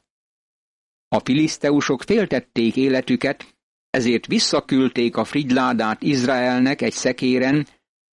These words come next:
Bét-Semes irányába. A filiszteusok pedig fogták az Isten ládáját, és elvitték Eben-Haézerből Asdódba.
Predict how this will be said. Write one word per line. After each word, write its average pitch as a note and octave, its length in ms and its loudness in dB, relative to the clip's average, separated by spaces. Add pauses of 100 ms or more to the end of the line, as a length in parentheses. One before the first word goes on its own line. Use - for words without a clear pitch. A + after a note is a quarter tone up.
(120)
Bét-Semes C#3 800 0
irányába. G2 920 0 (1500)
A - 100 -2
filiszteusok D#3 800 0
pedig A#2+ 240 0
fogták D3 540 -4
az A#2 120 2
Isten B2+ 420 0
ládáját, C3+ 840 0 (340)
és A2+ 280 -2
elvitték C#3+ 760 -2
Eben-Haézerből C3 1400 0
Asdódba. F#2+ 760 -2